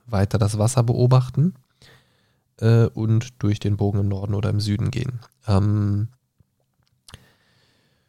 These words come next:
schauen wir mal. Ähm, genau, düster wirkender Palast, da wollen wir ja eigentlich hin.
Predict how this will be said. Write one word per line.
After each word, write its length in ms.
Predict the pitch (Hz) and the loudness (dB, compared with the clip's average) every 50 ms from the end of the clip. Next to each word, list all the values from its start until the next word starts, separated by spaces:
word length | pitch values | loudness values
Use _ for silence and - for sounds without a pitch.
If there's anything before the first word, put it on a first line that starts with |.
| _ _ _ _ _ _ | _ _ _ _ _ _
schauen 560 | _ - - - - - 101 92 92 92 92 | _ -12 -12 -6 -2 0 2 2 2 2 0
wir 100 | 92 90 | 0 -2
mal. 560 | - 120 - 107 107 - 107 107 - - 127 - - | -4 -4 -6 -6 -6 -4 -4 -4 -4 -6 -8 -6 -2
Ähm, 1120 | 113 117 113 107 101 95 104 104 104 104 101 101 101 98 98 98 98 98 98 101 98 - - 127 - - _ _ _ _ _ _ _ _ _ _ _ _ _ _ _ _ _ _ _ _ _ _ _ _ _ _ _ _ _ _ _ _ _ _ _ _ _ _ _ _ _ _ _ _ _ _ _ _ _ _ _ _ _ _ _ _ _ _ _ _ _ _ _ _ _ _ - | 0 0 2 2 2 0 0 -2 -2 -2 -2 -2 -2 -2 -4 -4 -4 -4 -4 -6 -6 -6 -8 -10 -12 -14 _ _ _ _ _ _ _ _ _ _ _ _ _ _ _ _ _ _ _ _ _ _ _ _ _ _ _ _ _ _ _ _ _ _ _ _ _ _ _ _ _ _ _ _ _ _ _ _ _ _ _ _ _ _ _ _ _ _ _ _ _ _ _ _ _ _ -4
genau, 260 | - 104 101 95 92 | -2 0 0 0 0
düster 480 | 90 - 113 113 120 - - 110 104 | -2 0 0 0 0 0 0 0 0
wirkender 420 | 101 110 107 110 - 113 107 104 95 | 2 2 2 2 2 0 0 0 0
Palast, 840 | - - - 98 95 95 101 113 170 185 - - - - - - - | -2 -4 -2 -2 0 2 2 2 2 2 0 -4 -6 -8 -10 -8 -6
da 320 | 110 98 101 107 110 107 | -4 -2 -2 -2 0 0
wollen 280 | 107 104 110 113 110 107 | 0 2 2 2 2 2
wir 60 | 101 | 2
ja 240 | 98 98 - - 101 | 0 0 0 0 0
eigentlich 480 | 104 110 110 104 104 101 95 - - | 2 2 2 2 0 -2 -2 -4 2
hin. 340 | - 123 113 123 180 247 - | 4 6 6 6 4 2 -2